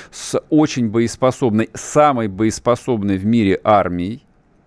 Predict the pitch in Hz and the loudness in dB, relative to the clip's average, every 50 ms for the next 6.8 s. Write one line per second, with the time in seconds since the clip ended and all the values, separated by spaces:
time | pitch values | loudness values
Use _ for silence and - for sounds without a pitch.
0 | - - - 113 113 123 113 - - - 123 113 113 110 107 107 104 101 104 104 | -10 -6 -4 -2 0 0 0 -2 -4 -4 -2 0 0 2 2 2 2 2 2 0
1 | - 120 107 - - - 104 101 101 107 117 110 123 127 123 110 - - 104 98 | -2 -6 -8 -4 -2 0 2 2 2 2 2 2 2 0 0 -2 -2 -4 -6 -6
2 | - - - 117 110 107 98 95 - 113 107 107 107 110 - - - 110 95 90 | -6 -6 -6 -4 -4 -2 -4 -2 0 2 2 2 2 0 -4 -4 -2 -2 -2 -2
3 | 92 92 - 104 - 117 110 - 120 113 110 110 104 - 113 104 - - - 113 | -2 -4 -6 -6 -4 -6 -4 -2 -2 -2 0 0 -2 -2 -4 -6 -6 -6 -2 -2
4 | 107 104 92 - - - 101 98 101 107 110 113 110 - - 117 107 101 101 101 | -2 -2 -2 -4 -4 -2 -2 0 0 0 0 -2 -2 -4 -4 -4 -2 -2 0 0
5 | 101 101 98 - - 117 107 101 101 98 92 98 101 95 98 95 90 - - - | 0 0 0 0 -2 -4 -2 -2 -2 -4 -4 -4 -4 -4 -4 -4 -6 -6 -6 -4
6 | 92 92 90 92 98 101 107 107 101 101 90 - - 98 92 92 | -2 -2 0 0 2 2 2 2 0 -2 -4 -6 -6 -8 -8 -8